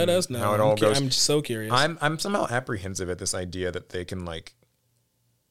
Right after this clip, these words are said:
Speaker 2: regulate all of this. It just
Speaker 1: Mm-hmm.
Speaker 2: seems hard to believe, but I would like a, a pack of Pokemon one fifty-one.
Speaker 1: Good luck.
Speaker 2: <laughs> So we'll see.
Speaker 1: <laughs>
Speaker 2: We'll see if, if, if a common man like me can get his hands on a pack of it.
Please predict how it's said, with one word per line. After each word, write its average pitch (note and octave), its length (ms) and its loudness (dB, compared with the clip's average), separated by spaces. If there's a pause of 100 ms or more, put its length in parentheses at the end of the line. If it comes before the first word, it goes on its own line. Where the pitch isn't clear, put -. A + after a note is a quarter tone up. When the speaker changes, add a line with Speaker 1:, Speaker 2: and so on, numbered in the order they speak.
(640)
Speaker 2:
regulate A#2 520 2
all C#3 200 4
of C#3+ 100 -2
this. D3+ 360 -4
It A2 80 -8
just A2 140 -2
Speaker 1:
Mm-hmm. C3 180 0
Speaker 2:
seems G#2+ 220 -2
hard G#2 220 -2
to A2 60 -6
believe, G#2+ 460 -6
but F#2 340 -6 (800)
I G#4+ 380 6
would E4 120 4
like A2 260 2
a, F#2 100 0 (200)
a G#2 80 -4
pack E2 360 -12
of E2+ 120 -8
Pokemon F2 480 -6
one F2 180 -10
fifty-one. F2 760 -10 (680)
Speaker 1:
Good F#3 140 -4
luck. E3 220 -2 (240)
Speaker 2:
<laughs> A#2+ 140 -6
So - 400 -8
we'll A2 120 2
see. C#4+ 180 6
Speaker 1:
<laughs> B3 360 4
Speaker 2:
We'll F#3 120 6
see F3 240 4
if, C3 120 6
if, C3+ 220 0
if C3+ 220 2
a G#2 120 4
common C3 480 2
man A#2 240 4
like G#2+ 180 0
me F#2+ 220 -6
can F2+ 260 -10 (480)
get A#2 140 2
his A2+ 140 4
hands G#2 300 2
on F#2 100 2
a F2+ 60 -4
pack F2 280 -8
of E2 120 -14
it. E2 180 -12